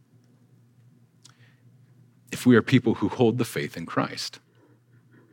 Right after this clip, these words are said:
We can give, we can move with a posture of an open hand to give because of someone's need, only if we've received from God's own mercy and generosity. Holding the faith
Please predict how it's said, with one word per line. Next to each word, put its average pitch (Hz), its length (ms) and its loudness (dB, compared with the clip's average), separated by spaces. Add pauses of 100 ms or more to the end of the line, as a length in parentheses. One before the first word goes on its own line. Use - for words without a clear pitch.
(440)
We 107 400 6
can 165 240 4
give, 113 520 2
we 131 320 6
can 151 240 6
move 143 420 8
with 113 100 -4
a 117 60 2
posture 147 500 2
of 104 80 0
an 107 120 4
open 127 300 2
hand 92 440 -2 (120)
to - 100 -10 (120)
give 113 480 0
because 95 240 -4
of 92 100 -4
someone's 127 420 2
need, 80 400 -6 (440)
only 156 360 6
if - 140 2
we've 107 280 4 (320)
received 101 800 4 (100)
from 98 200 -2
God's 98 400 0
own 107 200 0
mercy 85 300 -2
and 78 100 -10
generosity. 80 680 -10 (3500)
Holding 151 340 6
the 143 60 8
faith 110 420 2